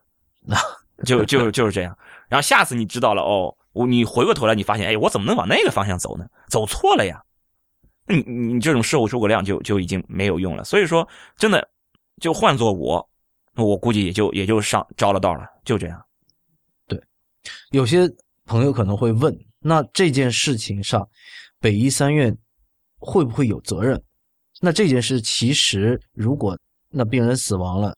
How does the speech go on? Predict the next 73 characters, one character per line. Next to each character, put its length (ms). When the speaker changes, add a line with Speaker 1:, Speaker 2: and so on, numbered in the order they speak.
Speaker 1:
很 220
有 140
可 280
能 260
还 340
是 240
会 400
承 200
担 180
相 220
应 220
的 260
责 180
任 220
的， 200
因 200
为 120
这 120
里 120
面 220
确 160
实 200
存 300
在 460
有 200
这 160
种 240
误 140
诊、 180
漏 200
诊 120
的 120
可 160
能。 60
Speaker 2:
就 100
漏 160
诊 120
了， 60
Speaker 1:
但 100
是 200
Speaker 2:
不 100
是 100
可 200
能， 140
就 180
是 100
漏 220
诊 120
了。 160
人 260
家 120
得 260
了 60
这 140
个 120
病， 160
Speaker 1:
对。 80
Speaker 2:
你 160
医 120
生 160
没 60
有 80
诊 160
断 140
出 100
来， 80
这 80
不 80
就 80
是 60
漏 160
诊 180
吗？ 80